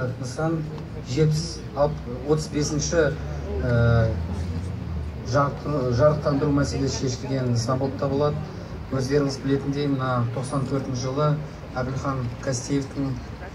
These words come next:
ескерткіші тоқсан жылдығына арналған, мына орнатылған, соның алдында тұрмыз. Жалпы біздің мемлекеттік, ә,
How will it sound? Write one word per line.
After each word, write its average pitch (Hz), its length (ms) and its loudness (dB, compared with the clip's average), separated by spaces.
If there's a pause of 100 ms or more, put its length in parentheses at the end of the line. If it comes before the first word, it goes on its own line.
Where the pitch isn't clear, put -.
(160)
ескерткіші 143 800 0 (400)
тоқсан 131 260 -2
жылдығына 127 540 -2
арналған, 123 420 -2
мына 120 220 2 (100)
орнатылған, 123 640 2
соның 123 320 2
алдында 117 320 4
тұрмыз. 147 380 0 (420)
Жалпы 139 320 4
біздің 131 540 2 (320)
мемлекеттік, 135 720 0 (1000)
ә, 117 460 6